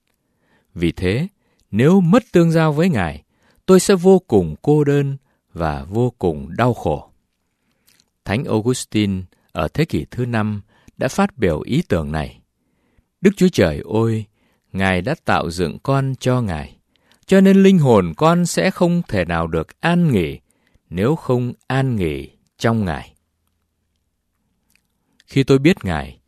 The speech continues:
tôn thờ Ngài, thì mối tương giao giữa tôi với Ngài sẽ là mối tương giao độc đáo, hoàn toàn riêng tư giữa tôi với Ngài, mà không một ai khác có thể chia sẻ hay xen vào.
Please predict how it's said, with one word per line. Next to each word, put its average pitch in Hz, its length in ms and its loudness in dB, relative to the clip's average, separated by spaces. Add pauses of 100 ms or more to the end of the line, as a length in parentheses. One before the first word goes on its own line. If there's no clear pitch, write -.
(180)
tôn 175 200 6
thờ 85 220 0
Ngài, 78 340 -8 (440)
thì - 120 4
mối 208 180 6
tương 196 260 6
giao 180 280 6
giữa 180 180 4
tôi 175 220 4
với 185 160 2
Ngài 92 380 0 (480)
sẽ 120 200 -2
là 120 140 2
mối 85 360 0
tương 143 200 2
giao 131 460 -2
độc 87 340 -4
đáo, 95 400 -6 (260)
hoàn 107 440 0
toàn 87 360 0
riêng 156 300 0 (100)
tư 156 320 0 (300)
giữa 113 340 0 (140)
tôi 135 200 4
với 123 220 0
Ngài, 82 320 -4 (380)
mà 101 340 4
không 226 280 6
một 113 140 4
ai 180 240 2
khác 254 300 -2
có 269 100 2
thể 90 240 2
chia 160 300 2
sẻ 78 380 -4 (180)
hay 139 160 2
xen 127 280 2
vào. 71 320 -4